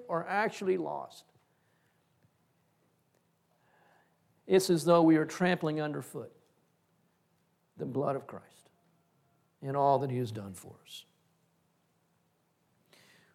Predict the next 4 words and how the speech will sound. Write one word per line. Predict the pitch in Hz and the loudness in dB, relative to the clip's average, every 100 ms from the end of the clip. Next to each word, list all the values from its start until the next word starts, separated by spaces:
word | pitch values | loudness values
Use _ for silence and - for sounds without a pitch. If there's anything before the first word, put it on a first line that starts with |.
| _ | _
We | 175 214 | 8 10
should | 180 202 170 | 8 4 8
be | 185 165 156 - - _ _ _ _ - | 8 8 4 -2 -20 _ _ _ _ 2
serious | - 233 233 220 240 - | 4 10 10 12 10 6